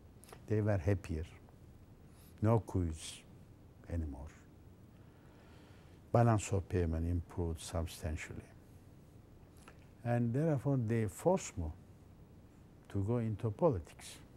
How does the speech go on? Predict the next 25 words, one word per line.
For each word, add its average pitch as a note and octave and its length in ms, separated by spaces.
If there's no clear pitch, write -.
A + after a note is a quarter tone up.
"Why A#2+ 160
don't A#2+ 340
you G2+ 60
go F#2+ 180
into E2+ 340
politics?" - 680
That B2 160
was A2 160
the G#2+ 100
question G2 560
asked - 260
by F2+ 160
many G2 240
people E2 400
when A2 180
I G#2+ 140
talk G#2+ 360
on F2+ 220
the F2 160
coffee G#2 300
shops G2+ 640
or D#2+ 260
on F2+ 140
the F2+ 80
way. F2+ 420